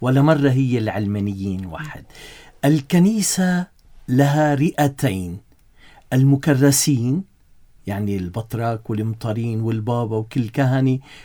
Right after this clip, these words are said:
والعلمانيين، تتنفس من هاتين الرئتين. والكنيسة، آه، أراد الآب، الآب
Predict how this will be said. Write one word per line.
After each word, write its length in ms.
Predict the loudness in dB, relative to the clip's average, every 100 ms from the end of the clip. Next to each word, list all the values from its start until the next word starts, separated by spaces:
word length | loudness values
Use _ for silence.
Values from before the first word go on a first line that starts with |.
| -12 -2
والعلمانيين، 1200 | 0 2 0 -2 -2 -2 -2 -6 -8 -12 -14 -20 -20 _ -8
تتنفس 720 | -2 2 2 2 -2 0 2
من 340 | 2 2 -2 -8 -20 -2
هاتين 580 | 2 2 4 4 2 0 -6
الرئتين. 600 | -8 -10 -14 -14 -14 -16 -20 -20 -20 -6 4
والكنيسة، 920 | 4 6 6 8 8 6 2 2 0 -4 -14 -20 -6
آه، 360 | -2 0 -2 -4 -12 2
أراد 460 | 4 6 8 6 4
الآب، 520 | -2 -2 0 -2 -2 -12 -20 -20 -20 -20 _ 0
الآب 440 | 2 2 0